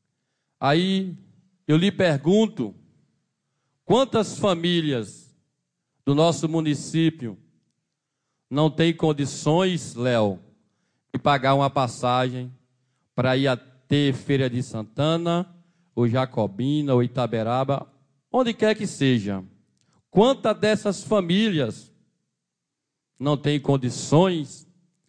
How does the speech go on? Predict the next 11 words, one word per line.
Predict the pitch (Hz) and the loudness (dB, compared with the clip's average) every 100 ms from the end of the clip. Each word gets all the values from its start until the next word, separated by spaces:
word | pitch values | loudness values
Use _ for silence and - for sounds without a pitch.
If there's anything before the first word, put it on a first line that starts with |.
| _ _ _ _ _ _ _ _ _ _ _ | _ _ _ _ _ _ _ _ _ _ _
que | 139 | -4
nem | 127 147 160 | 0 4 4
um, | 165 180 170 - | 4 2 -6 -6
uma | 139 151 | -2 -2
família | - 160 139 139 147 151 | 0 -2 0 -2 0 -2
que | 151 | -6
tem | 147 143 139 | -6 -4 -4
aqui | 135 135 | -4 -6
na | 139 | -4
Quadra | 139 135 139 | -4 -4 -4
Q? | 135 110 113 | -6 -6 -6